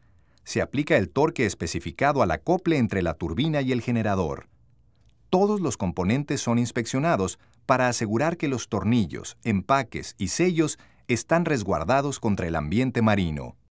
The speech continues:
De los carros tanque se transfiere el combustible a los tanques de almacenamiento de So Energy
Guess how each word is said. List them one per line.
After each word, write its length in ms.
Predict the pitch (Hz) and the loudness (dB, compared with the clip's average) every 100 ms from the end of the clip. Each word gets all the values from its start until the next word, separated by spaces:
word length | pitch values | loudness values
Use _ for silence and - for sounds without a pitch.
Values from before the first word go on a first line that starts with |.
| _ _ _ | _ _ _
De 200 | 117 139 | 0 2
los 180 | 120 104 | 2 0
carros 460 | - 202 202 - - | -2 -2 -2 -4 -2
tanque 500 | 165 113 85 80 - | 0 0 0 -4 -6
se 220 | - 135 127 | -4 -2 2
transfiere 440 | 117 104 170 185 | 0 2 2 2
el 120 | 190 | 2
combustible 640 | 120 95 82 - 160 165 135 | 0 -2 -2 -2 0 2 0
a 20 | |
los 220 | 90 - | 0 0
tanques 400 | 135 165 160 120 | -2 0 -2 0
de 60 | 98 | 0
almacenamiento 760 | 82 76 82 76 123 156 131 | 0 -4 -4 0 0 0 0
de 140 | 107 82 | -2 -2
So 340 | - 156 143 | 0 2 4
Energy 460 | 107 85 76 65 | 2 0 -2 -8